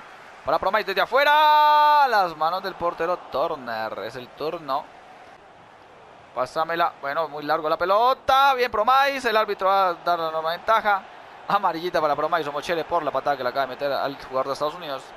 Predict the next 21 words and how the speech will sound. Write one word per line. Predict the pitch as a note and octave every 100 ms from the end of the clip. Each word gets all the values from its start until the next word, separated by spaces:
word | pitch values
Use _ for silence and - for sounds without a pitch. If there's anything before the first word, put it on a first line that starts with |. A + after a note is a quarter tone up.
| - - - - C3
Le |
reclaman | B2+ C3 D#3+ C3
ahí. | A#2+ A2+ - - - - - -
Aguanta, | B2+ D#3 D3 B2+ B2+ - - - -
entregó | C3 C3+ B2+ C3 D3
bien, | D3+ D#3 D3 - - - -
se | -
deshace | C#3 E3 D#3+
de | D#3
todos. | E3+ D3 C#3 - -
Ahí | D3
está | D#3 F3
Promise | D#3+ E3 F#3 D#3+
en | E3
la |
frontal | E3 F3 F3 G#3
del | G3+
área. | B3 B3+ C#4 C#4+ D#4 E4 E4 E4 E4 E4+ E4+ F4+ G4+ G4 F4+
¡Atajó | D#4+ C#4 - C4+
el |
portero! | C4 A#3+ A#3 G#3 G3+ F#3+ - F#3+ A3 A3+ F#3+ F3+ E3 D3+ C#3+ C#3 C3 C3 A#2+ A#2 A2 A2